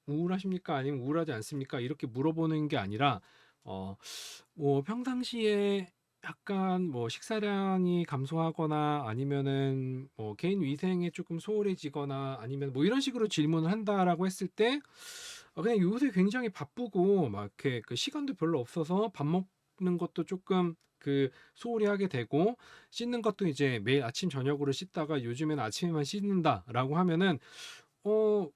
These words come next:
그런데요?" 예.라고 얘기를 했을 때 어, 어, 그러면 예를 들어 그런 것 때문에 약간 우울의 지표라고 이야기를 하자면은 이, 그게 정말 우울을 측정하는 것인가? 타당도에도 문제가 되는 거고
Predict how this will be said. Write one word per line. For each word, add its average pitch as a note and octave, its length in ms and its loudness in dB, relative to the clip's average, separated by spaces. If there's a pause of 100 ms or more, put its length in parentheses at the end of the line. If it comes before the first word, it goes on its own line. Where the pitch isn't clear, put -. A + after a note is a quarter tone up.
그런데요?" F#3+ 800 4
예.라고 D#3 520 2
얘기를 C3+ 440 0
했을 F#3+ 280 0
때 A#3+ 400 4 (300)
어, G2 180 -10 (100)
어, D#3+ 200 -6
그러면 C#3+ 340 0 (100)
예를 A#2+ 160 -2
들어 A#2+ 200 -4
그런 C3 200 -4
것 B2+ 100 -4
때문에 A2 240 -4
약간 G#2+ 200 -10
우울의 C#3+ 320 0
지표라고 C#3+ 520 0
이야기를 G#2+ 300 -4
하자면은 E3 540 0 (400)
이, C3 100 -10
그게 F3 300 2
정말 C3+ 300 0
우울을 C3+ 400 -2
측정하는 F3+ 500 -2
것인가? A2 440 -6
타당도에도 G#3 540 -2
문제가 A#2+ 340 -2
되는 A#2 280 -4
거고 A2 400 -4